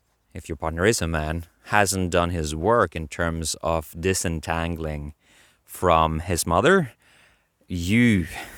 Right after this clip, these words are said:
you are struggling with him. And <laughs> he's struggling with you, and it's a mess. And if you have a partner like that, it's probably because you have similar issues with your father,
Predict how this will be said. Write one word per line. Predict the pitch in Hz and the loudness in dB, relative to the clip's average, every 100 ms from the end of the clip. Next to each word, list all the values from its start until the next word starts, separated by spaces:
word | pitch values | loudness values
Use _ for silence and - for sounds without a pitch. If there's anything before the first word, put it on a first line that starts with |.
| - _ _ _ _ | -20 _ _ _ _
you | 101 120 107 | -4 2 4
are | 73 | 2
struggling | - - 80 87 87 78 67 71 | -2 -4 0 2 2 -2 -12 -16
with | 71 73 | -16 -10
him. | 87 85 73 57 _ _ _ _ _ _ | -4 -4 -4 -14 _ _ _ _ _ _
And | - 92 - 107 - | -6 -6 -6 -10 -12
<laughs> | _ | _
he's | - 123 | -2 0
struggling | - 90 82 76 76 | 2 0 0 -4 -6
with | 85 87 | -4 0
you, | 107 120 85 82 _ _ _ _ _ | 2 4 2 -2 _ _ _ _ _
and | 92 | -2
it's | 92 - | -2 -2
a | 80 | -4
mess. | 73 - - - - _ _ _ _ _ _ _ _ _ | -6 -14 -12 -10 -12 _ _ _ _ _ _ _ _ _
And | 165 180 | 2 2
if | 170 | 6
you | 143 | 6
have | 139 | 6
a | 131 | 6
partner | 120 107 110 104 | 4 4 6 2
like | 90 80 | 2 2
that, | 101 160 | 0 2
it's | 135 | -2
probably | - 117 110 107 | 4 4 4 -2
because | 107 110 98 | -2 -4 -2
you | 104 | 2
have | 95 90 | 0 0
similar | 95 95 87 82 | 0 2 2 0
issues | 78 82 80 | -2 -6 -6
with | 85 80 | -6 -6
your | 78 | -6
father, | - 98 110 147 156 | 2 4 4 4 2